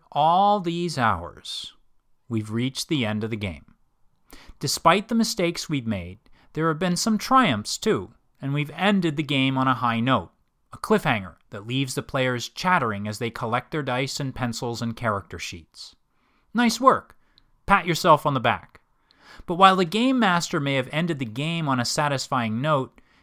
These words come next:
it's not quite over yet. There's still a little bit of bookkeeping to do. Quick notes wouldn't hurt while things are fresh in the game master's mind.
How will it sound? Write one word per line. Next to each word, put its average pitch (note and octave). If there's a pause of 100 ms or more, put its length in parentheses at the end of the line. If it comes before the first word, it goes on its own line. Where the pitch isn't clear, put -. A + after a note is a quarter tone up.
it's -
not A#3
quite F#3+ (100)
over C3+
yet. G#2+ (680)
There's D#3+
still B3+
a A#3
little G#3+
bit F#3+
of F#3
bookkeeping D3
to -
do. - (500)
Quick G#3+
notes D#3+
wouldn't G#2
hurt G#2+ (220)
while C3
things E3+
are F3
fresh D#3
in C3+
the B2+
game B2
master's A#2+
mind. C3+